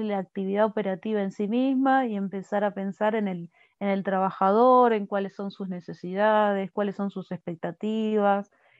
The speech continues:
incorporar también el análisis de las partes interesadas, por ejemplo, que puede haber trabajadores que estén agremiados, tener en cuenta también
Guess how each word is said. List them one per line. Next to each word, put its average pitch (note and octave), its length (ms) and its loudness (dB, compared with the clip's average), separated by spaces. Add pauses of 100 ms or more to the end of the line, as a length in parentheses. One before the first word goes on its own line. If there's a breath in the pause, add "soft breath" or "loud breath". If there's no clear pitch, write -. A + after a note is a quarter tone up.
(100)
incorporar G#3 640 0
también G#3+ 320 -2
el G#3+ 160 -4
análisis G3+ 480 -6
de F#3 80 -6
las F3 140 -10
partes G#3 360 -4
interesadas, G3 1160 2 (420)
por F3+ 160 -6
ejemplo, F3+ 460 -8
que F3 100 -8
puede F#3+ 260 -4
haber F3+ 480 0 (120)
trabajadores G3+ 580 4
que G3 80 -8
estén F#3 180 -10
agremiados, G#3 1160 2 (420 soft breath)
tener G3 300 -2
en F#3+ 100 -2
cuenta G3 260 2
también G3 540 -2